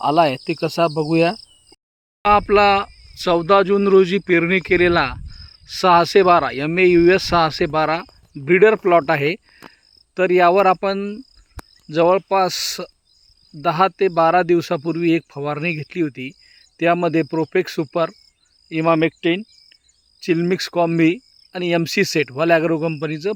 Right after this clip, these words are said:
फुलासाठी औषध वापरलं आपण ते, अं, नवीन होतं आणि बुरशीनाशक म्हणून कॉन्टॉप घेतलं. तर आज पंधरा दिवसानंतर त्याचा रिझल्ट पाहू. आणि विशेष म्हणजे हे औषध फवारताना आपण पहिल्या दिवशी हे औषध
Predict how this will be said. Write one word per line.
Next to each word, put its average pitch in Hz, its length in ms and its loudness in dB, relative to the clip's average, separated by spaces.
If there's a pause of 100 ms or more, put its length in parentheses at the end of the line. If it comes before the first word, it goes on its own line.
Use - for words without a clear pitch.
फुलासाठी 151 480 -6
औषध 143 300 -8
वापरलं 143 400 -10
आपण 139 260 -12
ते, 170 180 -6 (720)
अं, 135 420 -10
नवीन 175 360 -2
होतं 147 280 -8 (880)
आणि 165 580 -8 (520)
बुरशीनाशक 170 600 -2 (120)
म्हणून 160 280 -10 (360)
कॉन्टॉप 170 420 -4
घेतलं. 127 380 -12 (140)
तर 170 120 -4
आज 180 240 4 (1000)
पंधरा 180 320 2
दिवसानंतर 175 580 0
त्याचा 170 280 -4
रिझल्ट 170 360 0
पाहू. 180 140 -4
आणि 190 160 0
विशेष 202 480 2
म्हणजे 208 200 0
हे 196 140 4
औषध 185 360 4 (120)
फवारताना 180 560 2
आपण 175 260 -2
पहिल्या 180 360 2
दिवशी 196 460 -2 (380)
हे 170 80 0
औषध 175 280 2